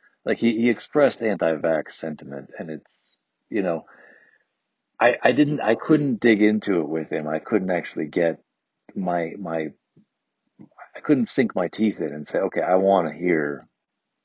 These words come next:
where you're getting this from." You know, vaccines are more harmful than the disease itself. Uh, like, I, I would, I would have liked to have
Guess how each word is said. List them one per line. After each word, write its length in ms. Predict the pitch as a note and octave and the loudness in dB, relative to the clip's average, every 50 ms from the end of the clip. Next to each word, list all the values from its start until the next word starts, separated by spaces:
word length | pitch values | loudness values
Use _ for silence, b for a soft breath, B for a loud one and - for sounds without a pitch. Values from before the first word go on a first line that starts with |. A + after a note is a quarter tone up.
| _ _ _ _ _ _ _ _ - | _ _ _ _ _ _ _ _ -16
where 280 | - G2 G2+ G2+ F#2+ | -8 -2 0 2 4
you're 160 | F2+ E2 E2 D#2 | 4 2 2 0
getting 300 | E2+ F2 E2 D#2+ D2+ D2 | 0 -2 -2 -2 -6 -8
this 160 | D2 C#2 - | -10 -12 -12
from." 400 | - - C2+ B1+ A#1+ A1 - - _ _ _ _ _ _ _ _ - | -10 -10 -8 -8 -10 -12 -16 -20 _ _ _ _ _ _ _ _ -16
You 60 | F#2 E2 | -12 -10
know, 400 | D#2+ D#2 D2 D2 C#2+ C#2 - _ _ _ _ _ _ _ _ _ _ _ _ _ - | -8 -8 -8 -8 -8 -10 -12 _ _ _ _ _ _ _ _ _ _ _ _ _ -6
vaccines 560 | F#2+ F2+ E2 E2 - - F#2+ E2+ E2 D#2 D2+ | -2 -2 -2 -2 -2 -6 -8 -6 -6 -4 -6
are 80 | D#2 D2+ | -6 -4
more 220 | D#2+ D#2 D#2 C#2+ | -4 -2 -4 -4
harmful 480 | C#2+ D2+ D2+ D#2 D2+ C#2+ - F2 D#2 D2+ | -4 -4 -4 -4 -6 -8 -10 -10 -8 -6
than 240 | D#2+ D2+ D2+ D2+ | -6 -6 -8 -8
the 120 | D2 D2+ C#2+ | -8 -10 -8
disease 440 | D2 D#2+ D2 - D#2+ D#2 D#2 C#2+ D2 | -8 -10 -8 -6 -6 -4 -4 -6 -6
itself. 480 | C#2+ - - - E2+ D2 C2+ B1 - - _ _ _ _ _ _ _ _ _ _ _ _ _ _ _ _ - | -10 -10 -6 -2 -2 -2 -2 -4 -6 -12 _ _ _ _ _ _ _ _ _ _ _ _ _ _ _ _ -16
Uh, 600 | C#2 C#2 C#2 C#2 C#2 C2+ C2+ C#2+ C#2 C#2 C2+ C#2 C#2+ | -14 -12 -10 -8 -8 -8 -8 -8 -8 -8 -8 -8 -8
like, 160 | D2+ E2 - | -8 -8 -6
I, 60 | D#2+ | -6
I 140 | D#2 C#2 F2+ | -4 -4 -4
would, 200 | F2+ F2+ D#2+ D#2+ | -4 -4 -4 -2
I 120 | D#2 F#2+ G2 | 0 2 4
would 100 | G#2+ G#2+ | 4 4
have 140 | G2+ F2 | 2 2
liked 460 | F2 E2 E2 F#2 G2+ G#2 - - _ - | -2 0 4 4 4 4 4 0 _ -10
to 180 | - G2+ F#2+ | -6 -4 -2
have 120 | F2+ E2+ | -4 -4